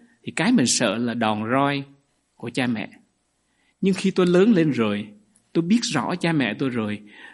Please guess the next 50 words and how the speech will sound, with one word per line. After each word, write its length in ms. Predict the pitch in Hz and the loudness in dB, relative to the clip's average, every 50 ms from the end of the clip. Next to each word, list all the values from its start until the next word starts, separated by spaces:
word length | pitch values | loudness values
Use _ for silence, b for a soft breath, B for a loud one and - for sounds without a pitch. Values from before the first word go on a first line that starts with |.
| B _ | B _
tôi 160 | - 165 165 | -2 0 0
làm 260 | 160 139 123 113 120 117 | 2 2 2 0 0 0
điều 120 | 117 107 | -2 -2
sai 340 | - - - 151 151 156 151 | -2 -4 -4 -4 -4 -4 -6
không 200 | 156 - 175 - | -6 -8 -8 -8
phải 100 | 131 123 | -8 -8
tôi 120 | - 160 | -6 -4
sợ 340 | - - - - - - - | -4 -2 -2 -4 -6 -8 -8
bị 120 | 120 120 | -8 -8
đánh 220 | 113 117 131 165 175 | -6 -4 -4 -2 0
đòn, 360 | 131 117 113 110 104 104 107 107 - - _ _ _ _ _ _ _ _ | 0 2 2 0 -2 -4 -6 -10 -14 -20 _ _ _ _ _ _ _ _
nhưng 200 | - 143 143 139 | -4 -4 -2 -2
tôi 100 | 151 143 | -2 -4
sợ 320 | 139 - - 117 98 - - - - - _ _ - | -4 -2 -4 -4 -6 -6 -10 -12 -16 -20 _ _ -6
cha 140 | 143 131 | -4 -4
mẹ 280 | 131 123 120 104 - - - - | -2 -2 -4 -4 -6 -8 -10 -8
tôi 300 | 131 120 123 120 117 107 117 | -6 -6 -6 -6 -8 -10 -12
buồn 140 | 110 98 - 104 | -12 -12 -12 -14
lòng. 160 | 101 104 - _ _ _ _ _ _ _ _ _ _ _ _ _ _ _ | -16 -18 -20 _ _ _ _ _ _ _ _ _ _ _ _ _ _ _
Quý 100 | - 190 | -4 -2
ông 80 | 202 190 | -2 0
bà 100 | 143 113 | 0 0
anh 120 | 117 127 | -2 -2
chị 120 | - - 180 | 0 0 0
em 120 | 185 190 | 0 0
có 100 | 180 202 | 0 0
nghĩ 160 | 180 147 143 | -2 -2 -2
điều 140 | 160 165 127 | -2 -2 -2
đó 160 | 117 117 135 | -2 -2 -4
về 160 | 147 139 113 - - | -4 -4 -6 -6 -6
Chúa 220 | - 175 190 214 208 | -4 -4 -4 -4 -4
không? 120 | 208 202 190 - _ _ _ _ _ _ _ _ _ _ _ _ _ _ _ _ _ _ _ _ _ _ _ _ _ _ _ _ | -6 -10 -10 -12 _ _ _ _ _ _ _ _ _ _ _ _ _ _ _ _ _ _ _ _ _ _ _ _ _ _ _ _
Vì 180 | 131 135 147 135 | 0 2 2 2
vậy 320 | 139 151 139 131 131 135 - | 4 2 2 2 0 -2 0
cho 100 | - 185 | 2 2
nên 180 | 185 190 190 185 | 4 4 4 4
xin 200 | 185 - 208 202 | 4 4 4 4
Chúa 120 | 190 208 | 4 4
giống 240 | 233 202 214 220 233 226 | 4 4 6 4 4 4
cho 120 | - 185 175 - | 2 0 0 2
ta, 220 | - 160 151 151 | 0 0 2 0
chúng 200 | 147 147 - 196 | -2 -4 -6 -6
ta 100 | 170 165 | -6 -4
nhắc 220 | 160 165 185 175 - | -4 -4 -4 -4 -4
nhở 120 | 127 107 123 | -4 -4 -4
chúng 140 | 160 151 143 | -6 -8 -8
ta 140 | 139 139 131 | -10 -10 -10
điều 140 | 120 104 | -8 -8
này 240 | 101 101 107 104 101 | -8 -8 -8 -10 -10
rằng 220 | 101 104 104 110 | -12 -12 -12 -12